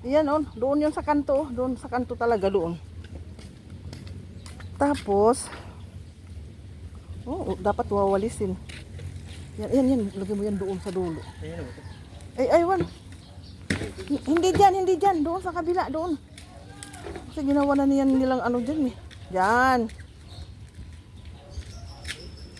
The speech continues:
Speaker 1: Yan, pati yung isa. Yan. Yan, oh. Ang daming liligpitin. Ito pa, oh.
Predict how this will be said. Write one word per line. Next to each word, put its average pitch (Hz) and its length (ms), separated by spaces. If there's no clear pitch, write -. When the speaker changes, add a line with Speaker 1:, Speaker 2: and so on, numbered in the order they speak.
Speaker 1:
Yan, 233 200
pati 226 240
yung 220 120
isa. 196 400
Yan. 226 180
Yan, 339 200
oh. 311 180
Ang 233 80
daming 269 320
liligpitin. 262 800
Ito 247 200
pa, 320 260
oh. 311 200